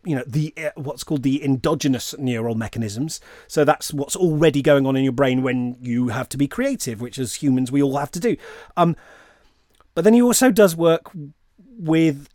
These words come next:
exo-, with research and studies with, uh, what's called exogenous neurostimulation. So basically this is, uh,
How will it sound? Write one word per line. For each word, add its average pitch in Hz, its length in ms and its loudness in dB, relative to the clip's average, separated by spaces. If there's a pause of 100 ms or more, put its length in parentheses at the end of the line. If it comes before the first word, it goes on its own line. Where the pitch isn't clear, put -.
(100)
exo-, 147 400 -2
with 170 300 -6 (100)
research 185 480 2
and 151 80 0
studies 180 320 2
with, 143 260 0
uh, 139 360 0 (100)
what's 156 320 -8
called - 240 -6
exogenous 147 760 0 (160)
neurostimulation. 135 1160 -2
So 143 100 -8
basically 160 380 -4
this 151 180 -4
is, 139 220 -4 (1500)
uh, 135 240 0